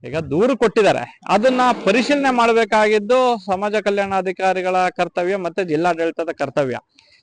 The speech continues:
ಏನು ಇಲ್ದಲೆ ದೂರು ಕೊಟ್ರು ಸರಿ, ಅವ್ರನ್ನ ಟ್ರಾನ್ಸ್‌ಫರ್ ಮಾಡಿದ್ ಒಂದೇ ಪರಿಹಾರ ಅಂತಂದ್ರೆ, ಈಗ ತಪ್ಪು ಮಾಡಿದ, ತಪ್ಪು ಮಾಡಿದ್ರೆ ಬಿಟ್ರೆ ಗೊತ್ತಿಲ್ಲ, but ನೀವು ಅವ್ರನ್ನ ತೆಗ್ದು ಅಲ್ಲಿಗೆ ಹಾಕಿ, ಇವ್ರನ್ನ ತೆಗ್ದು ಇಲ್ಲಿಗೆ ಹಾಕಿ ಅನ್ನೋದ್ಕಿಂತ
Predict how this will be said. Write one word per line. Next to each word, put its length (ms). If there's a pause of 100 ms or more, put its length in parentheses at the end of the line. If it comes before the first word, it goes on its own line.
(180)
ಏನು 260
ಇಲ್ದಲೆ 360
ದೂರು 200
ಕೊಟ್ರು 480
ಸರಿ, 180
ಅವ್ರನ್ನ 280
ಟ್ರಾನ್ಸ್‌ಫರ್ 420
ಮಾಡಿದ್ 300
ಒಂದೇ 260
ಪರಿಹಾರ 400
ಅಂತಂದ್ರೆ, 840 (200)
ಈಗ 100
ತಪ್ಪು 280
ಮಾಡಿದ, 460 (180)
ತಪ್ಪು 260
ಮಾಡಿದ್ರೆ 340
ಬಿಟ್ರೆ 220
ಗೊತ್ತಿಲ್ಲ, 320 (260)
but 240
ನೀವು 200
ಅವ್ರನ್ನ 520
ತೆಗ್ದು 220
ಅಲ್ಲಿಗೆ 220
ಹಾಕಿ, 180
ಇವ್ರನ್ನ 260
ತೆಗ್ದು 260
ಇಲ್ಲಿಗೆ 200
ಹಾಕಿ 180
ಅನ್ನೋದ್ಕಿಂತ 380